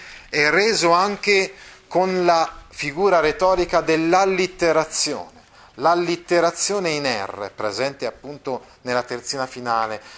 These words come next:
"si giunse ritto il colpo al primo tratto, che l'anima tremando si riscosse". Ecco, questi suoni in R rappresentano anche questi, il tormento interiore, quindi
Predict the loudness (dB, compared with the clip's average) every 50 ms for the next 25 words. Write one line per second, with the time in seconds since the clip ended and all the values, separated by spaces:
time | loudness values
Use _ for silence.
0 | -20 -18 -10 -6 -4 -4 -4 -4 -8 -10 -10 -8 -6 -4 -2 0 0 2 2 0
1 | 0 -2 -6 -8 -12 -18 -8 0 2 2 2 2 0 0 2 4 4 4 2 0
2 | -2 0 2 2 2 2 0 -4 -4 -2 -2 -2 -2 0 0 0 0 2 2 2
3 | 2 2 0 -6 -8 -2 -2 -2 -2 -2 -6 -14 -18 -18 -10 -4 -2 0 2 2
4 | 2 2 2 0 0 0 0 0 0 0 0 0 0 2 2 0 0 0 -2 -4
5 | -4 -4 -4 -6 -6 -6 -6 -8 -6 -6 -6 -4 0 0 0 0 0 -2 -6 -6
6 | -4 -6 -6 -8 -12 -20 -20 -20 -20 -18 -16 -12 -12 -10 -10 -10 -8 -6 -6 -4
7 | -4 -2 -2 -2 0 2 2 2 2 2 0 -4 -4 0 0 0 2 0 -2 -2
8 | -2 -2 -2 -2 -6 -12 -20 -20 -20 -10 -4 -4 -4 -4 -2 -4 -4 -4 -4 -6
9 | -6 -4 -4 -4 -4 -6 -8 -8 -10 -6 -2 0 0 0 0 -2 -4 -6 -10 -14
10 | -14 -10 -10 -10 -10 -10 -6 -4 -2 -2 -2 -4 -6 -4 -4 -4 -4 -6 -10 -12
11 | -14 -12 -12 -12 -12 -10 -10 -10 -8 -6 -6 -6 -4 -4 -4 -4 -4 -6 -8 -10
12 | -10 -10 -10 -12 -12